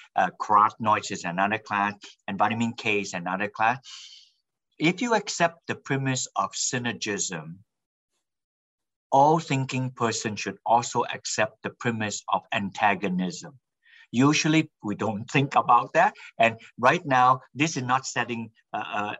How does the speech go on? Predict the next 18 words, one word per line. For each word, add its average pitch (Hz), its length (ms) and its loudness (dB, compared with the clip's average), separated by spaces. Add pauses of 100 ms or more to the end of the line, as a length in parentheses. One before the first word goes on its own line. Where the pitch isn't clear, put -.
any 123 240 0
precedent. 87 640 -6 (440)
When 117 220 2
we 175 200 6
were 123 220 2
doing 117 400 0
this, 82 260 -6 (1120)
I, 139 340 2 (480)
I, 131 180 2
I 113 160 2
painfully 135 800 -2
spent 104 420 -6
ten 110 320 -6
years 92 320 -4 (120)
before 95 320 -4
I 82 220 -6
discovered 92 540 -4
this. 147 200 -4